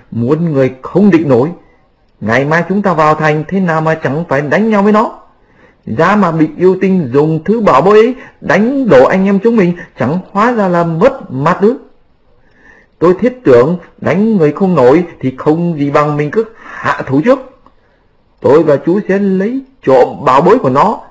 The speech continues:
có phải hơn không?" "Thưa anh, anh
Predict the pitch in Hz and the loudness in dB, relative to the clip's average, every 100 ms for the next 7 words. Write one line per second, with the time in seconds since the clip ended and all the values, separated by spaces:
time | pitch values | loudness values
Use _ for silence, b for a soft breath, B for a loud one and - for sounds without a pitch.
0 | _ _ - 196 151 156 190 220 220 226 | _ _ -8 -6 -2 -2 2 2 4 0
1 | 294 - _ _ _ _ _ _ _ _ | -2 -8 _ _ _ _ _ _ _ _
2 | _ _ _ B 147 B 107 - - 143 | _ _ _ B -14 B -6 -6 -2 0
3 | 107 113 - - B B B B - 135 | 0 -2 -6 -20 B B B B -4 -4
4 | 110 104 | -2 -6